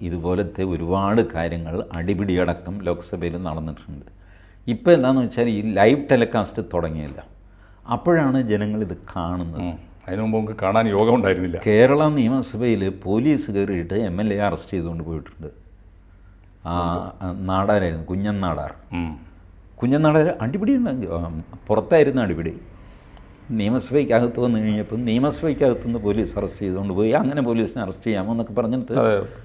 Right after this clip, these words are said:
Speaker 1: വ-, വലിയ പ്രശ്നം ഉണ്ടാക്കിയത്. അപ്പം അന്നും ഇതൊക്കെ ഇത് നിയമസഭാ രേഖകൾ പരിശോധിച്ചാൽ നമുക്കറിയാം, പണ്ട് നടന്ന കാര്യമാണ്.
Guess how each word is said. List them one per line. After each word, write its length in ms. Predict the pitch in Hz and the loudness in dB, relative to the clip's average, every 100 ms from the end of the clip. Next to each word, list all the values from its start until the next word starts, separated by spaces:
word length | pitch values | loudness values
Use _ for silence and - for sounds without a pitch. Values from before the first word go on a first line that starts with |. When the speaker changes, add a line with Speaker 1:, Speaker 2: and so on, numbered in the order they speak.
| - - - | -20 -12 2
Speaker 1:
വ-, 380 | 143 135 131 156 123 | 4 4 2 -2 0
വലിയ 180 | 127 151 | 2 4
പ്രശ്നം 340 | 156 131 151 | 4 4 2
ഉണ്ടാക്കിയത്. 380 | 123 135 110 117 | 4 4 4 2
അപ്പം 220 | 110 117 - | 2 0 -2
അന്നും 400 | 113 151 170 165 | -2 0 -2 0
ഇതൊക്കെ 400 | 156 160 156 123 - - - | 2 2 2 -2 -6 -16 -4
ഇത് 260 | 127 165 147 | 0 2 4
നിയമസഭാ 500 | 135 143 165 160 170 | 4 4 2 4 6
രേഖകൾ 460 | 139 131 151 156 | 6 6 6 4
പരിശോധിച്ചാൽ 580 | 160 143 110 139 143 123 | 4 2 2 0 0 0
നമുക്കറിയാം, 500 | 131 123 117 110 95 95 | 0 2 2 2 2 -2
പണ്ട് 440 | 110 113 117 123 | -2 -2 2 2
നടന്ന 200 | 113 107 | 2 2
കാര്യമാണ്. 520 | 110 95 87 85 78 | 2 2 2 -4 -6